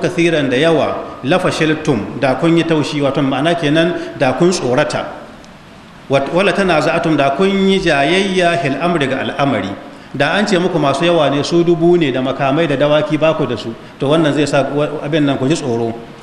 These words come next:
Wasu su ga bai kamata a tunkare su da yaƙi ba, bai kamata abin nan ba. Kaga wannan zai sa a yi jayayya.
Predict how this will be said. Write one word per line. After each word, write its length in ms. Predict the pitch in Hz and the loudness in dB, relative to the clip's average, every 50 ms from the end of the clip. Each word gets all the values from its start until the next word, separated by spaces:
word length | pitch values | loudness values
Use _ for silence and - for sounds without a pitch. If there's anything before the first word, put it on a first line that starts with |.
| - - - | -18 -8 0
Wasu 160 | 143 160 165 160 147 | 2 2 2 2 2
su 40 | 147 | 2
ga 100 | 160 151 | 2 2
bai 140 | 143 139 131 | 2 0 0
kamata 380 | 143 131 143 151 151 - 160 | 2 2 2 2 2 0 0
a 40 | 131 | -2
tunkare 400 | - 147 135 123 131 120 120 143 135 | -2 -2 -4 -2 0 0 0 0 -2
su 80 | - 123 | -2 -2
da 80 | 117 | 0
yaƙi 360 | 117 127 135 143 - 127 113 | 2 2 0 0 -2 -6 -6
ba, 80 | 104 110 | -8 -8
bai 160 | 110 127 135 | -6 -4 -4
kamata 340 | 131 127 127 131 123 - 135 120 | -4 -2 -2 -2 0 0 -2 -4
abin 160 | 120 127 127 | -2 -2 -4
nan 140 | 113 101 95 90 | -4 -6 -8 -10
ba. 80 | - - - - - - | -12 -14 -16 -20 -14 -4
Kaga 200 | - 151 156 151 170 | 0 0 2 4 2
wannan 240 | 180 180 170 151 131 | 2 2 2 0 0
zai 140 | 143 139 | 0 -2
sa 200 | 127 - 175 147 | 0 0 0 0
a 60 | 117 127 | 2 0
yi 80 | 135 | 0
jayayya. 500 | - 123 107 104 113 113 110 104 95 85 | 0 0 0 0 0 0 -2 -2 -4 -8